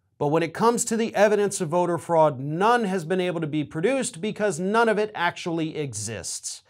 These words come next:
And of course, this move by this Republican official, William Center,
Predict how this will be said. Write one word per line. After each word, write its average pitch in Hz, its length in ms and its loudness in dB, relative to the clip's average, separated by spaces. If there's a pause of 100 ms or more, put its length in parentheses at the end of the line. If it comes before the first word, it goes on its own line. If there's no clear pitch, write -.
(380)
And 226 260 4
of 226 120 2
course, 226 400 6
this 170 420 2
move 190 480 2
by 208 300 8
this 185 280 0
Republican 190 520 2
official, 165 440 -2
William 180 380 0
Center, 196 560 -4